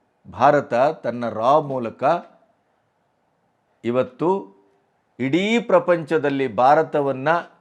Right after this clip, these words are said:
ಯಾವ್ಯಾವ ಹಂತದಲ್ಲಿ ಭಯೋತ್ಪಾದಕತೆಯ, ಉಗ್ರಗಾಮಿತ್ವದ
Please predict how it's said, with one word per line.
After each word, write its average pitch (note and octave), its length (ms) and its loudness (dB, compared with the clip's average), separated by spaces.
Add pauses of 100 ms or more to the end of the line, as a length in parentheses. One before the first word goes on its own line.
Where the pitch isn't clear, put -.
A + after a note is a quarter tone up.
(420)
ಯಾವ್ಯಾವ D#3+ 760 6
ಹಂತದಲ್ಲಿ D#3+ 880 0 (920)
ಭಯೋತ್ಪಾದಕತೆಯ, D#3 1080 4 (520)
ಉಗ್ರಗಾಮಿತ್ವದ D3+ 1300 4